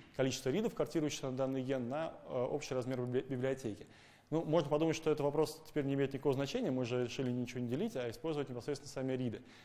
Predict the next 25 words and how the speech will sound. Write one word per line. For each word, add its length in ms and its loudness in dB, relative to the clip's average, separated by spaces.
Но 80 0
это 100 -2
не 40 0
совсем 280 0
верно. 200 6
Понятное 220 -2
дело, 140 4
что 220 -2
вот 100 -2
эту, 240 0
э, 120 -8
нашу 380 0
обобщённую 500 0
линейную 320 2
модель, 300 2
которую 260 -2
мы 60 -2
будем 180 0
использовать 600 0
для 140 -8
того, 220 -2
чтобы 260 -6
моделировать 440 0
количество 380 -4
ридов, 280 0